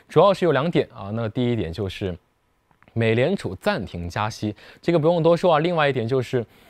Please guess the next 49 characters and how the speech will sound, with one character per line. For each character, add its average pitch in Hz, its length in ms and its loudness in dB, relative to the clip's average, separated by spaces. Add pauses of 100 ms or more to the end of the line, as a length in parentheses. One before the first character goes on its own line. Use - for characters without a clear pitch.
(100)
美 139 220 4
国 156 200 2
经 226 300 -2
济 208 160 0
数 175 240 0
据 135 220 -2
没 127 140 0
有 175 140 -2
市 127 140 -8
场 104 160 -8
预 147 160 -2
想 78 160 -10
的 78 80 -10
那 135 180 -2
么 101 140 -6
糟 104 220 -4
糕， 113 180 -2
甚 117 180 -6
至 98 120 -8
还 92 160 -10
有 82 160 -8
不 107 80 -6
错 - 260 -4
的 101 80 -6
表 - 220 -16
现。 - 200 -12 (400)
在 185 140 6
美 151 160 4
国 156 180 4
的 165 160 4
经 214 240 -2
济 208 120 -2
状 175 240 -2
况 147 160 -4
向 139 180 -4
好 104 80 -6
的 98 80 -6
情 120 100 -8
况 117 160 -6
之 123 160 -6
下， 104 220 -4
资 120 160 -4
金 127 140 -4
涌 85 200 -6
入 117 140 -4
风 127 160 -6
险 90 160 -8
资 87 140 -6
产 78 180 -8